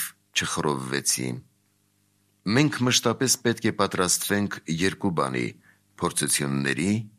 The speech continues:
և մահվան, որովհետև ինչպես չգիտենք, թե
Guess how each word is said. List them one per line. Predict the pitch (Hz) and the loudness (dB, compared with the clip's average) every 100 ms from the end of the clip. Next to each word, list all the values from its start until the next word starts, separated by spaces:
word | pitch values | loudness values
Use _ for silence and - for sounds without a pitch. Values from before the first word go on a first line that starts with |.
| - | -6
և | 65 67 - - _ 60 | -4 -4 -6 -10 _ -4
մահվան, | 71 64 58 60 60 60 - _ _ - - _ _ _ | -2 -2 -4 -4 -4 -6 -10 _ _ -20 -20 _ _ _
որովհետև | - 82 82 82 95 98 - - - - _ _ | -4 0 2 0 0 0 -2 -12 -18 -20 _ _
ինչպես | 85 82 - 85 | -2 -2 0 2
չգիտենք, | - 87 78 80 82 80 | 2 0 -2 -2 -2 -2
թե | - | -2